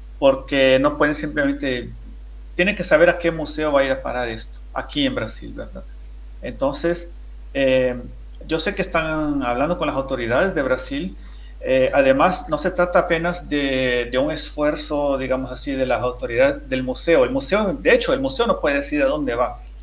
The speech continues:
porque acá en Brasil hay un proceso legal. O sea, como este, como este fósil salió ilegalmente, se hizo una denuncia en el Ministerio Público.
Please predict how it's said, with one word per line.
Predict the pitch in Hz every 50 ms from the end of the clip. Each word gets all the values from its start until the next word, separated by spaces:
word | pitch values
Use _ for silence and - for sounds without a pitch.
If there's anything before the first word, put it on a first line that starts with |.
| - - - - - - -
porque | - 156 165 - - 147 135 131 131 131
acá | 120 123 117 - 170 196
en | 247 247
Brasil | 220 165 139 - - 170 214 226 - -
hay | 147 156 185
un | 185 175
proceso | 165 151 - - 180 175 - -
legal. | 131 120 113 131 151 160 131 113 107 - - - - - - - - - - - - -
O | -
sea, | - - 143 123 120 117 117 120 -
como | 139 131 156
este, | 180 180 - 170 151 147 143 - - - -
como | - 180 175
este | - - 170
fósil | - 196 190 190 185
salió | 190 165 156 160 151
ilegalmente, | 131 127 127 165 202 208 190 180 190 196 - 226 233 226 - - - - - - -
se | - - 139
hizo | 151 - - 190
una | 170 151
denuncia | 139 135 127 139 170 214 208 - - 147 135 143 151 151 151 -
en | - 131 127 131
el | 127 123
Ministerio | 123 123 123 127 - - - 147 139 135
Público. | - - 170 180 147 117 113 107 - 127 143